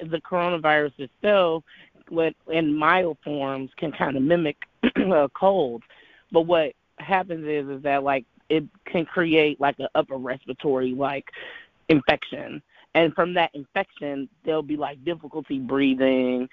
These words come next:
Um, and then if your immune system is, like, already compromised, that's when you start having problems in regards to, like, pneumonia or, like, the organs can start to shut down, and that's how people have passed.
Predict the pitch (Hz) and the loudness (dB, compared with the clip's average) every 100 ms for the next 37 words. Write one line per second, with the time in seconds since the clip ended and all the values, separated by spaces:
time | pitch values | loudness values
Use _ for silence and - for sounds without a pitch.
0 | - - - - 165 151 143 135 143 151 | -14 -20 -12 2 4 4 -2 -8 -8 -4
1 | 165 156 147 143 135 - 139 151 214 240 | -4 -4 -8 -8 -8 -8 -6 -4 -2 -2
2 | - 170 - 151 147 135 143 123 - 151 | -4 -8 -4 -4 -2 -2 -4 -4 0 2
3 | 147 135 - 180 185 196 202 202 196 180 | 2 -2 -2 -2 -2 -4 0 2 4 2
4 | 147 123 151 156 160 - 139 139 - 127 | -6 -4 0 2 0 -4 -6 -6 -4 -2
5 | 131 135 120 120 - 127 135 127 123 123 | 0 -2 -4 -6 -2 0 2 0 0 0
6 | 139 - - - - 165 139 127 139 135 | -2 -12 -16 -16 4 6 6 4 2 0
7 | - 131 131 123 131 139 185 202 196 190 | -2 -8 -8 -8 -6 -2 0 0 0 2
8 | 185 - 143 135 135 - _ - _ _ | 2 2 -2 -4 -8 -16 _ -20 _ _
9 | - 170 - 151 175 175 175 165 - - | -2 0 0 2 2 2 -4 -6 -12 -6
10 | 190 165 - 156 151 139 160 131 151 147 | -4 -4 0 -2 -2 -6 -4 -2 0 -2
11 | 143 139 143 - 127 - 135 - - - | -2 0 0 -2 -6 -6 -12 -10 -10 -8
12 | - - - - | -8 -8 -10 -12